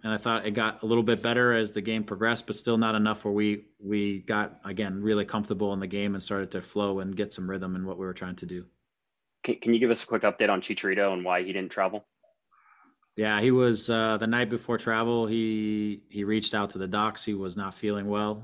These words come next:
Speaker 1: Um, they, uh, they followed up with him. He was, you know, throat. It, it wasn't, it wasn't anything to do with, uh, with covid, but he, he was,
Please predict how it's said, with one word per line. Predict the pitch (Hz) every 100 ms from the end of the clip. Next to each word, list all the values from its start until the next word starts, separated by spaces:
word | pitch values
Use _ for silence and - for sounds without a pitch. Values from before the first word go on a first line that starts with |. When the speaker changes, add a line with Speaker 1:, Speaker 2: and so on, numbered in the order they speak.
| 107
Speaker 1:
Um, | 104 98 95 95 92 92 92 -
they, | 101 101 98 98 98 95 - - - - - - _ -
uh, | 110 101 98 95 92
they | 101
followed | - 110 110
up | 110 110
with | 107
him. | 113 110
He | 101
was, | 104 101 101 98 92 - - - - -
you | 98
know, | 85 - _ _ _
throat. | - 113 110 113
It, | 127 127
it | 131
wasn't, | 120 127 117 120 117
it | 113
wasn't | 117 113 113
anything | 117 110 117 113
to | 107
do | 104 113
with, | 110 104 -
uh, | 110 104 101 101 98 - _ _ _ _ -
with | 104 90
covid, | 131 147 165 123
but | 113
he, | 110 110
he | 104 107 104
was, | 104 104 104 101 92 - -